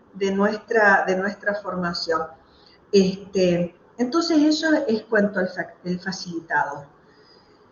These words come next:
Ahora, para formar facilitadores, para formar facilitadores desde mi mirada, el trabajo es poder enseñar lo más limpio posible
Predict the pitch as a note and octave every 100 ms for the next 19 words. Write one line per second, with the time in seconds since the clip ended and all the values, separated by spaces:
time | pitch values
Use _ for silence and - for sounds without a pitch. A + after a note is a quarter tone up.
0 | _ _ _ - A#3 F#3 D#3 - - -
1 | B3+ B3 B3+ - A#3 G#3+ A#3 C#4 E4+ D#4+
2 | D#4 D#4 - F#3 F#3 F#3 F3 - F3+ F3
3 | E3 F3 B3+ - - _ _ _ _ -
4 | F3+ F3+ - F3+ A3 B3 A#3+ A#3 G3 F3+
5 | F#3 F3 E3+ E3+ - - _ F#3+ G3+ D#4+
6 | F4 A#3+ F#3 F3 E3+ E3+ - _ _ _
7 | F#3+ A3+ C4+ C4 G3+ F#3 E3+ E3+ G3 -
8 | - - _ _ _ _ _ _ _ _
9 | _ _ - A3 G#3+ A#3 A#3 D#4 D#4+ -
10 | C#4+ A#3+ A#3 - - - - _ _ _
11 | _ _ _ _ - A3 A#3 C4+ D4 -
12 | A3 G#3+ A3+ B3 B3+ G#3 A3+ B3 B3 B3+
13 | C4 B3 G3 F#3 - G#3+ G#3 F#3 F3+ -